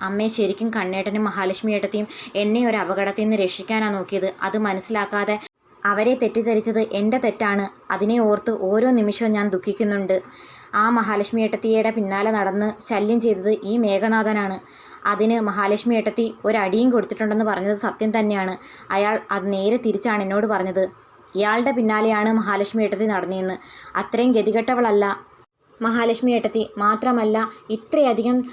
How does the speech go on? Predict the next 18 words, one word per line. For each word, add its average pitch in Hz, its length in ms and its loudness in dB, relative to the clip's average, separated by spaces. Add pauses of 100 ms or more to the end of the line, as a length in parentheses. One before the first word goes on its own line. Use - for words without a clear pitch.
(640)
അവരെ 220 320 2
ഉപദ്രവിച്ചെങ്കിൽ 226 680 2
പോലും 214 360 2 (220)
എനിക്കൊരു 247 340 2
അപകടം 226 380 2
ഉണ്ടാവുമെന്ന് 214 480 2
കണ്ടപ്പം 202 440 0 (200)
അത് 196 160 0
തിരുത്താൻ 226 460 0
ശ്രമിച്ചവരാണ് 220 640 0
അവർ. 190 180 2 (160)
അവരുടെ 208 300 2
മനസ്സിൻ്റെ 214 460 0
നന്മ 202 280 -2 (320)
നമ്മൾ 220 260 2
മനസ്സിലാക്കാൻ 214 600 0
വൈകിപ്പോയി. 196 560 2 (560)
അവരെ 220 300 4